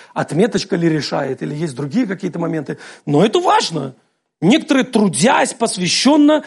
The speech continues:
остаются без достатка в старости. Ну, правда. Мы на постсоветском таком обществе, в принципе, привыкли к такому повороту жизни, да? То, что старость, она, ну, связана. Я хочу одну мысль вам сказать. Может быть, эта мысль такая, ну, не совсем будет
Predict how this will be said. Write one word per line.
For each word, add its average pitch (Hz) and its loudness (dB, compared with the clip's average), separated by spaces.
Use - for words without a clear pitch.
остаются 247 2
без 233 0
достатка 254 -2
в - -4
старости. 160 -4
Ну, 202 -4
правда. 147 -4
Мы 294 4
на 233 4
постсоветском 202 0
таком 185 0
обществе, 220 -2
в - -18
принципе, 233 0
привыкли 254 2
к - -8
такому 160 -8
повороту 147 -6
жизни, 127 -12
да? 160 -6
То, - -14
что - -12
старость, - -4
она, 190 -2
ну, 262 2
связана. 180 -2
Я 151 -2
хочу 269 0
одну 226 2
мысль 202 0
вам 147 -4
сказать. 147 -10
Может 226 -2
быть, 220 -2
эта 190 -2
мысль 190 -4
такая, 165 -4
ну, 151 -6
не 147 -6
совсем 165 -4
будет - -4